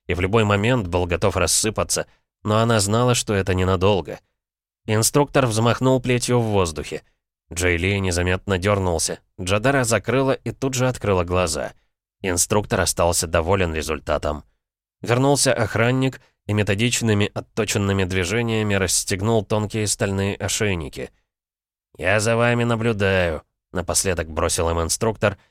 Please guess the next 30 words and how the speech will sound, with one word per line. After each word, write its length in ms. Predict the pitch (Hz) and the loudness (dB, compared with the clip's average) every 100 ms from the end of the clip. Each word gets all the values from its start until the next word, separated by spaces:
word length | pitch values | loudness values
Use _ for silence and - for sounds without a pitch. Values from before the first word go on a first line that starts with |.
| _ | _
и 80 | 95 | -2
вернулся 440 | 107 127 143 127 | 2 4 2 2
к 60 | 117 | 0
двум 200 | 110 110 | 2 2
мальчишкам, 600 | 107 98 131 - 110 98 | 2 0 -2 -2 -2 -2
которые 360 | 92 101 95 90 | -2 0 0 0
во 120 | 90 | 0
все 180 | - 92 | -2 -2
глаза 360 | 90 85 98 | 0 0 0
смотрели 500 | - 90 80 90 95 | -2 -2 -2 -2 0
на 160 | 87 80 | -2 -2
Джадару 480 | 71 76 80 80 80 | -2 -2 0 0 -2
и 80 | |
Джейлея. 640 | 80 80 82 82 73 62 - _ _ _ _ _ - | -4 -4 -4 -4 -6 -8 -12 _ _ _ _ _ -6
Они 180 | 117 127 | -2 0
поднялись 440 | 120 117 117 - | 0 0 0 0
на 120 | 113 | 0
ринг. 380 | 104 80 76 - _ _ _ _ | 0 -2 -6 -18 _ _ _ _
Свист 420 | - 101 113 - | -6 -2 -2 -4
плети 340 | - 107 117 104 | -2 0 0 0
резанул 480 | 98 95 98 101 98 | 2 2 2 2 0
по 160 | 104 | 0
ушам. 440 | 101 - 90 80 - - | 0 2 0 0 -8 -12
Детский 440 | 85 82 - - 78 | -4 -2 -2 -4 -4
крик 240 | 95 92 | -4 -2
заставил 460 | 82 76 95 90 87 | -2 0 0 0 0
на 100 | 85 | 0
секунду 480 | - - 101 104 | -2 -2 -4 -2
задержать 580 | 98 95 90 85 82 78 | -2 0 0 0 -4 -4
дыхание. 600 | 82 - 98 87 110 87 | -8 -2 -2 -2 -4 -12